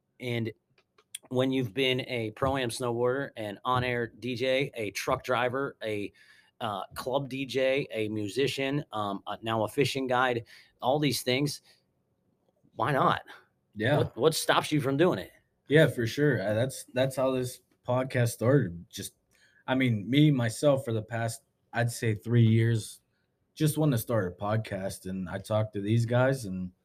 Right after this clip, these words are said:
Speaker 2: like, it just happened. We're like, "Screw it," you know? The worst that's gonna come out of it is we, we get together once a week, we,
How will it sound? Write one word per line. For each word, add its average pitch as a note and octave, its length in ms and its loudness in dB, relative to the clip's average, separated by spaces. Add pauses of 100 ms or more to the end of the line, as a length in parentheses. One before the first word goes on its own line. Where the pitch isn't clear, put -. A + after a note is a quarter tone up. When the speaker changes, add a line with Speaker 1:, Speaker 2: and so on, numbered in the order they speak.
(360)
Speaker 2:
like, G2 220 -4
it G#2+ 120 -2
just A#2 240 2
happened. A#2 400 2
We're G2 120 -4
like, G#2 160 0
"Screw C3 320 2
it," - 200 -2 (380)
you G#2 120 -6
know? G#2 240 -4 (420)
The C3 100 6
worst D3+ 340 6
that's D3 160 2
gonna B2+ 200 0
come A2+ 200 0
out B2+ 180 2
of A2 120 0
it G#2 80 0
is G#2 160 -4
we, G2 340 -6 (520)
we C3 120 4
get C3 240 2
together B2 400 2
once B2+ 280 -2
a A#2 40 -2
week, A#2 340 2
we, G#2 220 -4